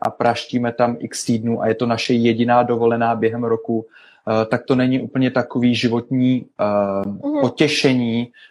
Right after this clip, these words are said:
Speaker 1: protože během celého toho roku, eh, se mordujeme tou prací. Dost často.
Speaker 2: Přesně tak,
Speaker 1: Ne, ne
Speaker 2: no.
Speaker 1: pro všechny, ale, eh, je to prostě změna tohodle toho přemýšlení, že, eh, pracuju, pracuju, pracuju, odměním se.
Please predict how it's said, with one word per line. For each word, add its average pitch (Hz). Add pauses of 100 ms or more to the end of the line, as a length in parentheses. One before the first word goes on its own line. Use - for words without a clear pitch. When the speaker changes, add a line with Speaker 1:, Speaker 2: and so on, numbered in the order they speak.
Speaker 1:
protože 127
během 127
celého 127
toho 127
roku, 123 (480)
eh, 113
se 123
mordujeme 120
tou 123
prací. 107 (420)
Dost 117
často. -
Speaker 2:
Přesně -
tak, -
Speaker 1:
Ne, 110
ne 120
Speaker 2:
no. 123
Speaker 1:
pro 123
všechny, 123
ale, 117 (340)
eh, 107
je 113
to 120
prostě 113
změna 110
tohodle 110
toho 113
přemýšlení, 110
že, 113 (500)
eh, 101
pracuju, -
pracuju, 120
pracuju, 123
odměním 107
se. -